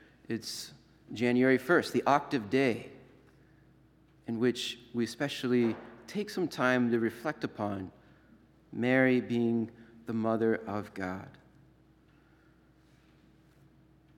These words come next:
We can never give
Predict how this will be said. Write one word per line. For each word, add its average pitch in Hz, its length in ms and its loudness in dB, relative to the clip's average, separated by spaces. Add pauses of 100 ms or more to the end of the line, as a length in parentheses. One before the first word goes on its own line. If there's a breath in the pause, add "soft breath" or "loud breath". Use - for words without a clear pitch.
(2000)
We 147 120 4
can 143 200 0
never 156 640 2
give 123 440 4